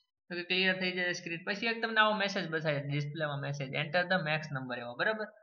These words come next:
હવે તમે max નંબરમાં twenty enter કરશો scanf ની મદદથી. એટલે twenty enter કરો એ શેમાં સ્ટોર થઈ જાય છે? ટ્વેન્ટી. હું નીચે message નથી લખતો, direct અહીંયા twenty store કરાવી દઉં છું, બરાબર? પછી શું થશે? Directly for loop આવશે. For i equal to one. તો i અહીંયા છે,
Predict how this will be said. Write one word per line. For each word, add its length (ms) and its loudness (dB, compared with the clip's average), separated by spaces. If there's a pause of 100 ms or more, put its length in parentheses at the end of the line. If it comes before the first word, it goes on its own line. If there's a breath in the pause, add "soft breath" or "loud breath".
(300 soft breath)
હવે 120 2
તમે 160 0
max 280 2
નંબરમાં 340 0
twenty 300 2
enter 280 2
કરશો 280 -2
scanf 400 0
ની 80 -6
મદદથી. 440 -10
એટલે 420 -8
twenty 340 2
enter 240 4
કરો 140 0
એ 60 4
શેમાં 260 2
સ્ટોર 220 0
થઈ 120 -2
જાય 120 2
છે? 100 0
ટ્વેન્ટી. 320 0
હું 120 -2
નીચે 220 -2
message 320 0
નથી 220 0
લખતો, 240 0
direct 320 4
અહીંયા 160 -4
twenty 340 -4
store 260 -8
કરાવી 240 -4
દઉં 120 -4
છું, 120 -8
બરાબર? 280 2 (1040)
પછી 200 0
શું 160 -2
થશે? 200 0
Directly 460 8
for 180 2
loop 200 0
આવશે. 220 2
For 240 2 (160)
i 120 10
equal 280 0
to 100 -2
one. 260 0
તો 80 -4
i 220 10
અહીંયા 280 4
છે, 140 -6